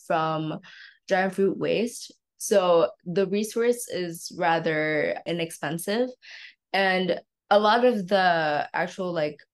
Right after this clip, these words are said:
funds that's going into, like, the costs of production is actually, like, treating the actual waste and making sure that it's, um, suitable for use in such a private area. So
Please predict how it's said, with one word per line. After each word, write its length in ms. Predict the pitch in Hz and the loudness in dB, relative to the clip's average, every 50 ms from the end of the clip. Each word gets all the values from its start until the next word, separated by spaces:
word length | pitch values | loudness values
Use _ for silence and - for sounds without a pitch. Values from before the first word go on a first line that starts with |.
| _ _ | _ _
funds 680 | - - - 175 170 165 156 156 160 160 160 - - - - - _ _ | -12 -4 -2 -2 -2 -2 -6 -8 -8 -8 -10 -10 -12 -14 -16 -20 _ _
that's 340 | - 202 190 180 180 - - | 2 2 2 2 0 -4 -4
going 320 | - - 185 185 190 190 | -2 0 2 2 2 2
into, 300 | 185 185 185 185 - 190 | 2 0 0 0 -4 -2
like, 160 | 170 165 160 160 | -2 -2 -2 -4
the 80 | 170 | -8
costs 520 | 156 - - 165 160 165 175 - - - - | -10 -6 -2 2 2 2 0 -2 -8 -10 -10
of 120 | - - | -12 -8
production 560 | 151 147 151 156 - - 208 202 208 220 208 | -4 -4 -4 -4 -4 -4 -4 -2 0 -2 -2
is 240 | - 160 180 175 180 | 0 0 0 0 0
actually, 480 | 175 170 180 - - 175 160 160 156 151 | -2 -2 -2 -2 -2 -2 -2 -2 -2 -2
like, 240 | 151 156 151 147 - | -2 -2 -2 -4 -8
treating 480 | - - 165 151 165 156 151 151 - - | -6 -6 -4 -2 -2 -4 -4 -6 -6 -2
the 100 | 160 151 | -2 0
actual 460 | 143 - - 156 160 - - 165 151 | 0 0 -2 -4 -4 -4 -6 -6 -6
waste 380 | 151 147 147 156 165 - - - | -4 -4 -4 -4 -6 -6 -4 -4
and 300 | 151 147 143 143 139 - _ - - _ _ | -4 -4 -4 -8 -10 -12 _ -20 -20 _ _
making 280 | - 165 170 165 165 170 | -2 -2 -2 0 -2 -4
sure 260 | 165 - 170 156 156 | -2 -2 0 0 2
that 200 | 156 151 - 82 | 2 0 0 2
it's, 360 | 127 156 156 156 - - - - | 0 -2 -2 -2 -6 -6 -6 -4
um, 240 | - 156 147 147 151 | -4 -2 -2 -2 -4
suitable 680 | 151 - 208 196 185 196 180 190 214 214 214 214 208 - _ | -2 0 0 2 2 0 2 4 2 2 2 0 -4 -6 _
for 580 | - 175 165 156 156 151 147 147 147 147 - - - _ _ _ _ | 0 2 2 4 4 2 2 0 -2 -4 -6 -8 -14 _ _ _ _
use 500 | - 175 165 175 185 214 247 247 - - | -10 -6 -2 0 0 0 0 -2 -6 -8
in 160 | - - 175 | -6 -4 -4
such 220 | 175 - 165 165 - | -2 -4 -4 -6 -6
a 20 | |
private 320 | 160 - - 151 151 160 151 | -8 -4 -4 -2 -2 0 -2
area. 480 | 151 156 - - 175 185 214 247 247 - _ _ _ _ _ _ _ _ _ | 0 0 -2 0 0 0 0 -2 -4 -8 _ _ _ _ _ _ _ _ _
So 460 | - - 233 220 208 196 190 170 - | -4 0 2 4 4 4 4 2 -2